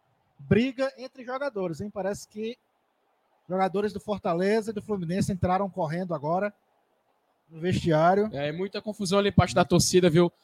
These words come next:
Speaker 1: É.
Speaker 2: Galera, é, só perguntar se vocês estão ouvindo a gente bem, tá? Se tá com algum, algum problema aqui no nosso microfone. A gente fez aqui a conexão agora há pouco. Só pra vocês confirmarem, se puderem dar um alô aí, se-, dizendo que tá ok,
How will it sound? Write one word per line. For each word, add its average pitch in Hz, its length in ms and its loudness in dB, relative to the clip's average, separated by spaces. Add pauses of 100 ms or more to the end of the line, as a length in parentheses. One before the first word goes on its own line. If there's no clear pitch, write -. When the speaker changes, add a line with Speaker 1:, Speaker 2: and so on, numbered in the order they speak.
(160)
Speaker 1:
É. 135 60 -10
Speaker 2:
Galera, 220 480 12
é, 135 380 10
só - 160 10
perguntar 214 380 12
se 190 100 6
vocês 185 240 12
estão 180 160 4
ouvindo 180 200 8
a 165 40 6
gente 165 220 2
bem, 175 260 4
tá? 160 220 4
Se - 140 -2
tá 139 120 4
com 151 160 2
algum, 151 220 6
algum 156 240 8
problema 156 380 8
aqui 147 120 -2
no 151 80 2
nosso 143 240 2
microfone. 156 560 2 (240)
A 143 40 -14
gente 143 180 -16
fez 160 180 -12
aqui 151 180 -10
a 135 100 -2
conexão 139 440 -2
agora 139 200 4
há - 20 2
pouco. 180 360 4 (360)
Só 160 120 0
pra 160 120 6
vocês 156 220 4
confirmarem, 160 440 0
se - 80 -14
puderem 160 240 0
dar 151 100 0
um 170 120 6
alô 175 380 10 (400)
aí, 160 260 8
se-, 127 140 -8
dizendo 156 280 -6
que - 80 -12
tá 156 100 6
ok, 170 380 4